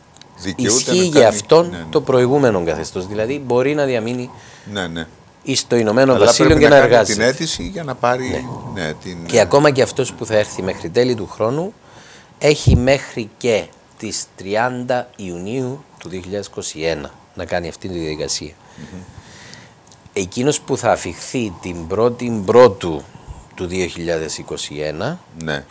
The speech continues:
Speaker 2: πρέπει να γνωρίζει ότι δεν μπορεί να εργαστεί στο Ηνωμένο Βασίλειο. Αυτά θα οριστούν βεβαίως πιο λεπτομερώς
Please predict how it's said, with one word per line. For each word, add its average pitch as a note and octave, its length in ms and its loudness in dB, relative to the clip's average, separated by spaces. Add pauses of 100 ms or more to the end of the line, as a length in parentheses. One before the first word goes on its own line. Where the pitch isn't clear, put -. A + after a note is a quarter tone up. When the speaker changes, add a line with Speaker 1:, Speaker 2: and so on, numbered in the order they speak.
(300)
Speaker 2:
πρέπει A2 300 -4
να A2 140 0
γνωρίζει C3 840 -6
ότι A2 420 -8
δεν B2+ 220 6
μπορεί F#2 280 -2
να F2 80 -6
εργαστεί D#2+ 420 -10
στο - 180 -14
Ηνωμένο E2 280 -6
Βασίλειο. C#3 460 -6 (340)
Αυτά - 320 -2
θα - 140 -6
οριστούν G#2 440 -6
βεβαίως F#2+ 340 -4 (100)
πιο A2+ 240 0
λεπτομερώς F#2 760 -4